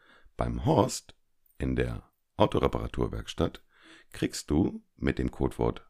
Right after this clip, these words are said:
Monis Blumenladen auch nochmal zehn Prozent Rabatt bis zum Ende des Monats.“ Mein Tipp an der Stelle. Das ist das Geheimnis. Such dir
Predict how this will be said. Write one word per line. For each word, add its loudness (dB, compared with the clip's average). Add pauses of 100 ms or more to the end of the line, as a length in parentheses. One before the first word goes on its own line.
(120)
Monis 2
Blumenladen 0 (200)
auch 4
nochmal 0
zehn -2
Prozent -2
Rabatt 0 (440)
bis -4
zum 0
Ende -6
des -4
Monats.“ -6 (640)
Mein 0
Tipp -8
an -4
der -10
Stelle. -14 (1500)
Das 6
ist 0
das -4
Geheimnis. 0 (600)
Such 2
dir 4